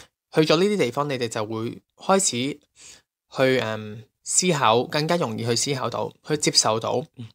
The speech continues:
呃，宇宙俾你哋新嘅一啲安排啦。咁同埋呢啲安排唔到你哋去決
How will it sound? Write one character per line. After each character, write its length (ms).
呃， 140
宇 140
宙 120
俾 160
你 120
哋 140
新 160
嘅 260
一 60
啲 200
安 160
排 240
啦。 120
咁 100
同 140
埋 80
呢 100
啲 140
安 120
排 160
唔 180
到 120
你 80
哋 220
去 100
決 200